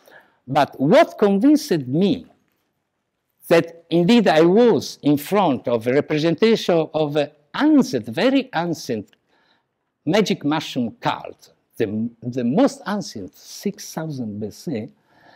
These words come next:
what convinced me has been a detail of this image, a detail that belonged to the so-called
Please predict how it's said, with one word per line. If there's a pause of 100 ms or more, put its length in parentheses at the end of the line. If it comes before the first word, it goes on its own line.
(320)
what
convinced
me (160)
has
been
a
detail (280)
of
this
image, (720)
a
detail
that
belonged
to
the
so-called